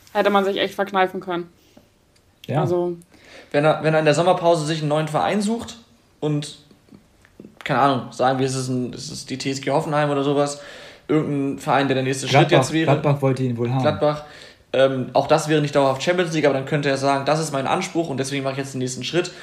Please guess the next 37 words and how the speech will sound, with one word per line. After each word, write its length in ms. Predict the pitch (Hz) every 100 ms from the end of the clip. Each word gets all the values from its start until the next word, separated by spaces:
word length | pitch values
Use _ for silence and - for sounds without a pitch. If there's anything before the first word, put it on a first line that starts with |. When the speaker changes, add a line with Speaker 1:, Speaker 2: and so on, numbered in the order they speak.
| -
Speaker 3:
Aber 180 | - 120
es 140 | 131
direkt 540 | - 120 151 175 - -
nach 240 | 135 147
dem 100 | 135
Abstieg 320 | 139 139 131
zu 80 | 127
sagen, 480 | 120 131 139 139 143 - _ _ _ -
zeigt 240 | 135 131
für 100 | 123
mich, 240 | 143 185
oder 160 | 131 127
das 320 | 120 - -
suggeriert 540 | - 135 127 127 175 170
zumindest, 480 | 156 156 156 156 - - - - -
dass, 300 | 135 123 - -
äh, 200 | 135 123
ihm 100 | 127
dieser 220 | 127 135
Verein 420 | 135 101 135 131 - 127
wenig 280 | 160 151
bis 140 | 139 131
gar 160 | 135
nichts 160 | 139 139
bedeutet 480 | 127 139 170 180 - - _ _ -
und 160 | 127
dass 140 | 135 135
er 80 |
jetzt 120 | 135 139
direkt 140 | -
nach 80 | 135
vorne 240 | 147 143
schaut 320 | 139 135 131
und 120 | 123 127
das 140 | 127
geht 160 | 110 101
nicht. 200 | -